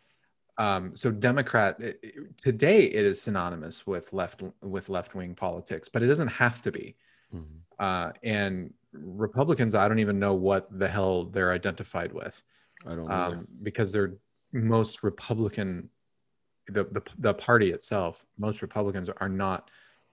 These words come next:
Speaker 1: aligned with free market, you know, free market capitalism. They're not aligned with that. They're not aligned with conservatism at all. Uh, very few are.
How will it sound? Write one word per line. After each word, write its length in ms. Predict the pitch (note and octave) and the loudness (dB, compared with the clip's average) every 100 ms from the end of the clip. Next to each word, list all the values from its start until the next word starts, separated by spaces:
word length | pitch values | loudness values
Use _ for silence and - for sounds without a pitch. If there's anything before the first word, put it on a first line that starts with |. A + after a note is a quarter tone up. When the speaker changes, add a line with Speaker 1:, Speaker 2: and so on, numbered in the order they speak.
| _ - | _ -4
Speaker 1:
aligned 520 | G#2 G2 G2+ G2 F#2 | 0 2 2 0 -4
with 480 | F#2 F#2+ F2+ - - _ _ _ _ _ _ - - _ | -2 0 0 -6 -20 _ _ _ _ _ _ -20 -20 _
free 140 | - A2+ | 2 4
market, 540 | G#2+ G2+ G#2 F#2 - _ _ _ | 4 4 4 2 0 _ _ _
you 100 | G#2 | -8
know, 120 | F#2 E2+ | -6 -6
free 200 | - A2+ | 0 2
market 280 | G#2 G2 | 2 0
capitalism. 720 | - G2+ F#2 G2 F#2+ F#2+ F#2 - | 0 0 2 0 -2 -2 -4 -6
They're 180 | G#2 G2 | -4 0
not 160 | G2 | 2
aligned 300 | G2 G2 G2 | 2 2 2
with 120 | F#2 - | -2 -2
that. 220 | F#2 F#2 | -2 -2
They're 100 | G2 | -2
not 180 | F#2+ G2 | 0 0
aligned 300 | G2 G2 G2 | 0 0 0
with 140 | F#2 - | -4 -4
conservatism 640 | G2 - F#2+ E2+ G2 G2+ | -4 -2 -2 -2 -4 -4
at 60 | F2+ | 0
all. 420 | F#2 F#2 F#2 - | 2 2 0 -4
Uh, 200 | F#2+ F#2 | -6 -6
very 260 | F#2 G2+ G2 | -2 2 2
few 420 | - A#2+ A2+ G2+ | 0 0 2 2
are. 460 | G2 G2 F2 F2+ | 2 4 4 2